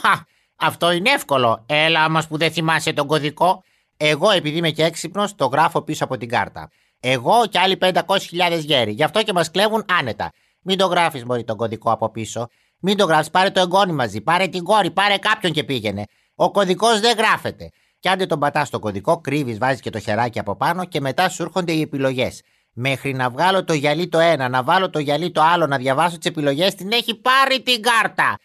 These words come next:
Πάει και η σύνταξη, πάνε και τα ευρώ, πάνε και τα πάντα. Ο γέρος και το M T M είναι δύο έννοιες ασυμβίβαστες. Εμείς θέλουμε το κλασικό, το παλιό.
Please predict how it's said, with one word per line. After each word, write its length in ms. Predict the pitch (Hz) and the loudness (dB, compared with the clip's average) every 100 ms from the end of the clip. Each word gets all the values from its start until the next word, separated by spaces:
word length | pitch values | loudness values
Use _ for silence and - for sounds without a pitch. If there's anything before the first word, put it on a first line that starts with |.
| _ _ - | _ _ 0
Πάει 280 | 196 240 | 2 2
και 100 | 233 | 0
η 40 | 202 | -4
σύνταξη, 580 | - 214 226 220 208 190 | -2 -2 -2 -2 -2 0
πάνε 200 | 214 220 | 0 0
και 140 | 214 | 0
τα 100 | 202 | 2
ευρώ, 280 | 190 196 208 | 2 2 2
πάνε 180 | 208 202 | 0 0
και 140 | 196 | -2
τα 140 | 196 | -2
πάντα. 440 | 196 190 131 90 - _ _ _ | 2 0 0 -6 -12 _ _ _
Ο 140 | - 147 | -4 -2
γέρος 320 | 165 165 156 | 0 0 0
και 120 | 151 | -2
το 100 | 156 | 0
M 260 | 160 151 147 | 0 0 0
T 120 | 147 | 2
M 80 | 147 _ | 0 _
είναι 220 | 160 156 | -2 -2
δύο 180 | 143 156 | 0 2
έννοιες 340 | 147 151 143 - | 2 0 -4 -4
ασυμβίβαστες. 1200 | 151 147 - - 147 143 123 147 98 87 - 80 - | -2 -2 -4 -8 -6 -6 -4 -4 -4 -6 -10 -18 -10
Εμείς 300 | 151 165 156 | -8 -6 -4
θέλουμε 340 | 151 165 165 165 _ _ | -4 -4 -6 -10 _ _
το 100 | 156 | -4
κλασικό, 560 | 160 151 147 - 85 _ | -2 -4 -6 -6 -6 _
το 120 | - | -4
παλιό. 360 | - 175 107 | -2 -2 -2